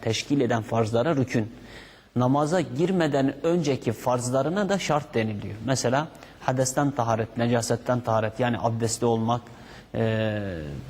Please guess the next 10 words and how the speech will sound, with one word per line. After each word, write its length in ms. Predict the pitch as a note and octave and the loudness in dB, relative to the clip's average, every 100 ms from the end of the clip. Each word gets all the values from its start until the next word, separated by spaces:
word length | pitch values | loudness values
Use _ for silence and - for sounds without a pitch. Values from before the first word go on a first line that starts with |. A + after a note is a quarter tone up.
| - - - - | -14 -16 -14 -6
necaset 640 | G#2+ B2 B2 A#2+ B2+ B2 | 0 2 4 2 0 2
varsa 240 | A#2+ A#2 | 0 2
necaseti 520 | A#2 A#2 A#2+ A2 A2+ A2 | 0 2 0 0 -2 -2
temizlemek, 640 | A#2+ A#2 A2+ A#2 A#2+ A#2 - - - - - _ _ - - | 0 0 0 0 0 -2 -6 -20 -20 -20 -20 _ _ -20 -8
kıbleye 400 | - B2 A#2 A#2 | 0 2 4 4
yönelmek, 640 | A#2 A2+ A#2 A#2+ B2 - | 4 4 4 4 0 -2
bunlar 320 | C#3+ D3+ C#3 | 0 2 2
da 100 | C#3+ | 2
namazın 320 | D3 B2 B2 C#3+ | 2 2 2 0
şartlarıdır. 600 | - A2+ - A2 G#2 | 0 0 0 -4 -4